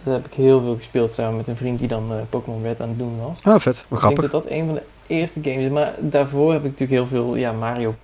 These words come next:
Speaker 1: Kart bij vriendjes en zo gedaan. Eh, en nooit echt overwogen om mezelf zo'n, eh, Gamecube of een Nintendo vierenzestig of iets dergelijks te halen.
Speaker 2: Ja.
Speaker 1: Dus ik vind het lastig te zeggen, maar ik kan me dat herinneren als een van de eerste games die ik heb gespeeld, ja.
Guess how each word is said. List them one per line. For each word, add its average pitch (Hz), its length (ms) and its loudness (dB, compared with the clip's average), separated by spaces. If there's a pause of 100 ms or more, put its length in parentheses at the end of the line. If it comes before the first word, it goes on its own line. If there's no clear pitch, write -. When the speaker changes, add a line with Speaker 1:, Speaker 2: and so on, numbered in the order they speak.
Speaker 1:
Kart 110 240 0
bij 113 120 -2
vriendjes 127 460 -4
en 113 160 -4
zo 113 200 -2
gedaan. 113 500 -4
Eh, 123 280 -8
en 117 100 -6
nooit 117 240 -4
echt - 260 -10
overwogen 113 500 -2
om 117 100 -6
mezelf 117 380 -6
zo'n, 113 240 -8
eh, 113 240 -8
Gamecube 117 400 -4
of 113 120 -4
een 117 220 -8
Nintendo 117 300 -2
vierenzestig 120 460 -6
of 113 60 -8
iets - 80 -10
dergelijks 113 320 -4
te - 80 -6
halen. 120 320 -4 (220)
Speaker 2:
Ja. 107 240 8 (240)
Speaker 1:
Dus 151 100 -2
ik - 60 -14
vind 151 120 2
het 143 100 4
lastig 156 240 2
te 147 80 -2
zeggen, 160 220 2
maar 143 100 0
ik 131 100 -6
kan 135 140 0
me 127 100 2
dat 131 180 4
herinneren 131 360 0
als 123 100 -2
een - 140 -4
van 120 100 -6
de 117 80 -4
eerste 123 340 -4
games 196 200 -4
die - 100 -10
ik - 80 -10
heb - 100 -12
gespeeld, - 400 -10
ja. - 140 -14